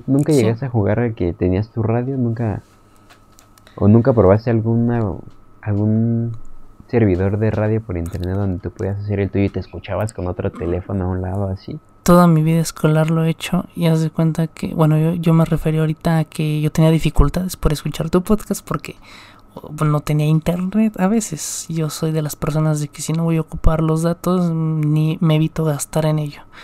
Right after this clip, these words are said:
Speaker 2: Entonces no tenía dificultades en eso. Y ahora retomando, este, lo que me, me acabas de comentar, sí llegué a jugar. De hecho, toda mi vida escolar lo hice. Yo iba a la primaria y decía, "Soy Mariano de Stereo Joya".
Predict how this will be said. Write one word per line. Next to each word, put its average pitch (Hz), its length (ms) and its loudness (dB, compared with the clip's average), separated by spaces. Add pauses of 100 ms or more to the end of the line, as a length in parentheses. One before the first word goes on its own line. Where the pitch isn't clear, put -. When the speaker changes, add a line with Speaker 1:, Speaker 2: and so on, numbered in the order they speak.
(460)
Speaker 2:
Entonces 160 460 -2
no 160 140 0
tenía 156 400 -4
dificultades 160 640 -6
en 226 120 4
eso. 233 320 -2 (180)
Y 160 120 0
ahora 156 160 2
retomando, 156 1000 -2
este, - 340 -12
lo 160 140 -12
que - 120 -12
me, 151 200 -6 (320)
me 170 120 -4
acabas 156 240 -2
de 151 60 -6
comentar, 156 500 -6 (400)
sí - 200 -2
llegué 180 180 2
a 175 40 -4
jugar. 180 340 -2
De 175 80 -4
hecho, 170 180 -6
toda 165 160 0
mi 160 100 0
vida 156 120 -4
escolar 156 420 -4
lo 165 120 -2
hice. 202 320 -6 (120)
Yo 175 120 -2
iba 175 100 0
a 175 40 2
la 160 160 -2
primaria 165 400 2
y 175 40 0
decía, 160 640 -4
"Soy 240 180 -4
Mariano 175 520 0
de 143 80 -4
Stereo 147 360 0
Joya". 151 380 -4